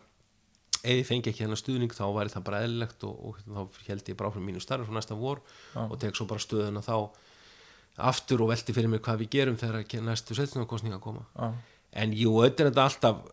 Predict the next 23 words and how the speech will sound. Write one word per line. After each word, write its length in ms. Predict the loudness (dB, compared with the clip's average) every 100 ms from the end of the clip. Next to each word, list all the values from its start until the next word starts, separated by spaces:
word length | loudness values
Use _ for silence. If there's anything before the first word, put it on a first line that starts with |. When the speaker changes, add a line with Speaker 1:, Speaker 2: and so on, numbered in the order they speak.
| _
Speaker 1:
en, 160 | -6 -4
en, 140 | -4 -4 -2
eins 140 | 0
og 60 | 4
ég 60 | 6
segi, 240 | 4 2 -6 -18 -18 -18 -20 -20 -20 -10
sannarlega 640 | 0 6 6 6 6 6 4
finnst 300 | 2 0 0
mér 100 | -2
alveg 100 | -2
full 160 | -4 -6
ástæða 600 | 0 2 2 0 -2 0
til 120 | -2
að 120 | 0 4
ræða 380 | 6 4 2 -4
og 80 |
það 220 | 0 2 2
er 60 | 0
ekki 160 | -2
sagt 320 | 0 0 0
neinu 300 | -2 -2 -2 -6
til 160 | -4
vansa 420 | -2 0 0 -2